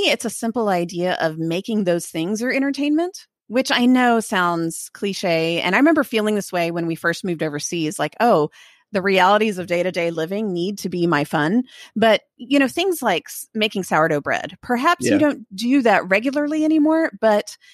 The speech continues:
Speaker 1: maybe you do it once a month and that becomes a form of entertainment.
Speaker 2: Yeah.
Speaker 1: Or slow cooking becomes your fun, or learning a new skill through YouTube, but, you know, you're using your hands becomes your fun instead of
Speaker 2: Yep.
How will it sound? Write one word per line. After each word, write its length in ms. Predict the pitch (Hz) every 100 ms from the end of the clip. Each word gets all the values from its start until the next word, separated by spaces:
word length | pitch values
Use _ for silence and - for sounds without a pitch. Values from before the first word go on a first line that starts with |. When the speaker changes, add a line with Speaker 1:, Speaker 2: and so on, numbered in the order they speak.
| - _
Speaker 1:
maybe 260 | 196 185 202
you 160 | 220 214
do 200 | 233 311
it 420 | 240 208 - - _ _
once 320 | 190 190 208
a 40 | 202
month 220 | 247 269
and 100 | 202
that 140 | 175
becomes 380 | 190 - 214 208
a 60 | -
form 220 | 202 185
of 120 | 156
entertainment. 720 | 151 131 - 190 131 - - - - -
Speaker 2:
Yeah. 220 | 135 127
Speaker 1:
Or 480 | 196 180 165 160 - - _
slow 440 | - - 214 208
cooking 360 | 196 208 190 175
becomes 640 | 160 - 185 170 160 160
your 200 | 165 165
fun, 480 | 156 - 143 120 127 -
or 140 | 185
learning 560 | 185 208 220 220 190 160
a 60 |
new 180 | 160 160
skill 640 | - - 160 160 143 143 - _ _ _ _ _ -
through 440 | 202 220 208 190
YouTube, 680 | 160 196 214 208 170 165 156
but, 220 | 160 -
you 160 | 196 180
know, 100 | 165
you're 180 | 160 170
using 360 | 180 196 190 165
your 100 | 156
hands 320 | 220 226 -
becomes 460 | 185 - 220 233 196
your 120 | 165
fun 640 | - 240 294 165 139 135 -
instead 380 | 208 - 262
of 200 | 269
Speaker 2:
Yep. 40 | 214